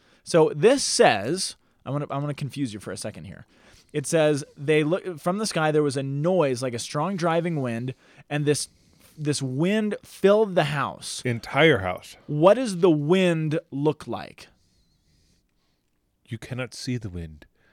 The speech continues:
Speaker 2: You can
Speaker 1: No,
Speaker 2: only
Speaker 1: according to this, what does it look like?
Speaker 2: It filled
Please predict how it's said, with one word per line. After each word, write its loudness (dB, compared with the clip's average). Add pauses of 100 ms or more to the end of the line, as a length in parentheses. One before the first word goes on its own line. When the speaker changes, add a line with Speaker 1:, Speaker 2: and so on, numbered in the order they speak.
(220)
Speaker 2:
You -4
can -6
Speaker 1:
No, -2
Speaker 2:
only 2
Speaker 1:
according -4
to -8
this, -6
what -4
does -4
it -6
look -10
like? -10 (1500)
Speaker 2:
It -2
filled 0